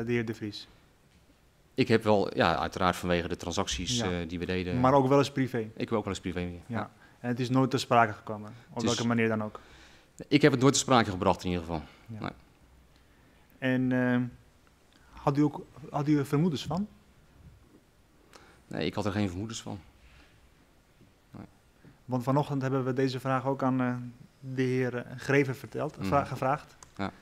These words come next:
Speaker 1: En hij vertelde dat, eh, eh, u hem wel eens gevraagd hebt, eh, van wat hij aan de heer De Vries doorbetaalde.
Speaker 2: Nee, nee, dat is niet waar.
Speaker 1: En dat hij dan daarop heeft geantwoord dat, eh, hij goed zorgde voor zijn wijnkelder.
Speaker 2: Ja. Ja.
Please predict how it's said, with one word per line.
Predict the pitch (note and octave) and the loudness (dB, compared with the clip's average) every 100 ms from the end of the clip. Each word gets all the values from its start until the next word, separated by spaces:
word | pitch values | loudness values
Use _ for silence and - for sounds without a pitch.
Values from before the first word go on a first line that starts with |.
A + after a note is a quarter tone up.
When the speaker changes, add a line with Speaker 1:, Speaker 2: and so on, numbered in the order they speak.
| - - - | -20 -16 0
Speaker 1:
En | C3+ | 2
hij | C#3 | 4
vertelde | C#3 C3+ C#3+ C3+ C3+ | 2 4 4 6 4
dat, | C3 C3 C3 | 2 2 0
eh, | C3+ B2+ | -2 -2
eh, | C3 - - - - - C3+ - | -6 -12 -20 -20 -20 -10 -10 -2
u | D#3 D3+ C3 | 4 4 4
hem | C3 C#3 | 2 2
wel | C3 C#3 | 4 4
eens | C3+ | 2
gevraagd | C#3 C#3 C3+ C3+ | 0 4 4 4
hebt, | - C3 - | 0 -4 -4
eh, | C3 | -8
van | A#2+ C3 B2 A#2+ | -2 0 0 2
wat | C3+ - - - - - - | 0 0 -8 -20 -20 -20 -18
hij | - C#3 C#3 C#3 | 2 6 6 6
aan | C3+ C3 B2 | 2 2 0
de | B2+ | 0
heer | B2+ C3 | 0 0
De | B2 | -2
Vries | - C3+ A#2 | 0 -2 2
doorbetaalde. | B2 C3+ A#2+ G#2+ G#2 C#3 G3 | 4 4 4 0 -2 -4 -4
Speaker 2:
Nee, | F#2+ | -2
nee, | F2+ E2 - - | -2 -2 -10 -20
dat | - - - - - - | -18 -18 -20 -20 -20 -18
is | |
niet | E2+ E2 | -14 -14
waar. | E2+ | -8
Speaker 1:
En | C3+ B2+ | 0 2
dat | B2 B2 | 4 6
hij | C3+ | 8
dan | C3+ C3 | 8 8
daarop | C3 C3 B2 | 8 8 4
heeft | C3+ B2 | 0 0
geantwoord | - C3 A#2+ B2 A#2 | 0 0 0 -4 -4
dat, | B2 B2 - | -4 -4 -4
eh, | B2 A#2 | -4 0
hij | B2 B2+ | 2 2
goed | A#2 C#3+ A#2 | 0 0 4
zorgde | C3+ B2 B2+ | 4 4 0
voor | A#2 B2+ | -2 -2
zijn | B2 A#2+ | 0 2
wijnkelder. | B2 B2 A#2 G#2 G#2 - - | 4 2 0 -8 -10 -16 -10
Speaker 2:
Ja. | F2+ E2+ - _ _ _ _ | -6 -6 -10 _ _ _ _
Ja. | - D#2+ | -16 -14